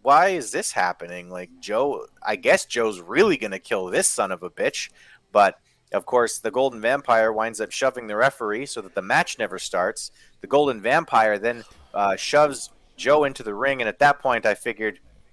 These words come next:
"Uh, this isn't just a Golden Vampire. This is, there's somebody else under this mask, under this suit." And, uh, sure enough, uh, Joe, Joe takes a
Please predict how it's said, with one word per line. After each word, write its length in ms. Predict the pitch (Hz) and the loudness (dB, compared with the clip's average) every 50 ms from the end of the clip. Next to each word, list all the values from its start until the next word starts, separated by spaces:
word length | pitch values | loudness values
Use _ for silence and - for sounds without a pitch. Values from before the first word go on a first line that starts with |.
| _ _ - | _ _ -4
"Uh, 540 | - 147 147 147 147 143 143 139 139 139 135 | 0 2 4 4 4 6 6 6 6 4 2
this 200 | 123 139 - - | 0 -4 -6 -6
isn't 240 | 147 127 127 123 110 | -8 -8 -8 -10 -10
just 220 | 117 113 - - | -10 -10 -10 -10
a 60 | 110 | -10
Golden 380 | 92 - 104 104 98 90 95 90 | -6 -4 -4 -4 -4 -8 -8 -6
Vampire. 680 | 98 95 90 87 82 - 90 80 76 76 - - - | -4 -4 -4 -4 -6 -6 -6 -6 -6 -6 -10 -10 -10
This 220 | - 98 - - 90 | -12 -14 -14 -14 -16
is, 260 | 87 82 - - - - _ _ - - | -16 -16 -16 -16 -18 -20 _ _ -16 -10
there's 160 | 127 123 - | -8 -8 -2
somebody 360 | - 151 131 123 117 110 110 | -2 -2 0 2 0 2 4
else 240 | 107 104 98 - - | 2 2 2 0 -2
under 200 | 110 101 101 98 | -4 -4 -4 -8
this 240 | 87 92 90 - - | -8 -8 -10 -10 -6
mask, 540 | 101 107 107 104 95 90 87 - - - 110 | -4 -2 0 0 0 -2 -4 -6 -6 -6 -6
under 180 | 104 98 95 | -6 -6 -8
this 200 | 87 92 87 - | -8 -8 -8 -8
suit." 480 | - - - 139 135 117 101 - - - _ _ - - - - - - _ - | -8 -8 -4 -4 -4 -4 -4 -8 -14 -20 _ _ -20 -20 -20 -20 -20 -20 _ -4
And, 240 | 104 107 110 107 110 | -2 -2 0 2 4
uh, 160 | 107 104 101 | 4 4 4
sure 300 | - - - 160 151 143 | 2 0 0 2 2 4
enough, 400 | 135 143 160 190 - - - - _ _ _ _ _ _ - | 6 6 4 4 2 -2 -12 -18 _ _ _ _ _ _ -4
uh, 200 | 92 92 90 - | -2 -2 -2 -4
Joe, 320 | - - 113 131 127 135 - _ _ _ | -4 -4 -2 -2 -2 -4 -6 _ _ _
Joe 200 | - 110 135 151 | -2 0 0 0
takes 320 | 156 - - 147 143 - - | 2 0 -2 -2 -2 -2 -2
a 200 | 120 110 101 | -2 -2 -2